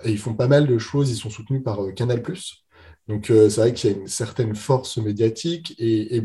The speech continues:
il faut reconnaître que, euh, bah, ils osent un petit peu plus, euh, avec des choses décalées, un peu drôles, parler de ces sujets.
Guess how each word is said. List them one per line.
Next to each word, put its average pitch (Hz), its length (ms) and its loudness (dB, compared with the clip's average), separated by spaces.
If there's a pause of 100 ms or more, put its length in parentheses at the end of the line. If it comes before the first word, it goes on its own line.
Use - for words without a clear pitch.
il 120 100 0
faut 160 160 -4
reconnaître 135 640 2
que, - 100 -2
euh, 131 380 4 (500)
bah, 113 120 2
ils 131 340 2
osent 170 240 10
un 123 180 2
petit 127 160 -6
peu 127 140 2
plus, 147 460 0
euh, 110 360 4 (220)
avec 117 240 6
des 123 120 0
choses 127 280 0
décalées, 127 720 6
un 107 120 0
peu 120 140 0
drôles, 123 540 6
parler 123 300 4
de 131 80 -4
ces 123 100 -4
sujets. 120 540 0